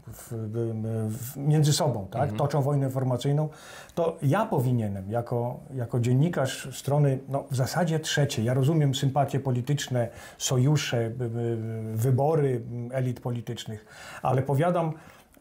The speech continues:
Speaker 1: dziennikarską powinnością jest mimo wszystko opis rzeczywistości, przyznasz sam. No, i niech czytelnik,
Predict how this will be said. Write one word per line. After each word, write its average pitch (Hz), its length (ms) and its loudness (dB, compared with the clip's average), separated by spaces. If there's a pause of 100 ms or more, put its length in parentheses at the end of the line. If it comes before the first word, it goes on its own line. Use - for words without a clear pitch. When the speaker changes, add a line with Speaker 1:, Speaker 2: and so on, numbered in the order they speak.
(200)
Speaker 1:
dziennikarską 147 760 2
powinnością 143 760 2
jest 139 220 0
mimo 131 160 2
wszystko - 360 -6
opis 165 300 0
rzeczywistości, 180 920 0 (100)
przyznasz 107 420 0
sam. 92 240 -6
No, 120 120 0 (320)
i 160 120 2
niech 175 200 2
czytelnik, 147 680 0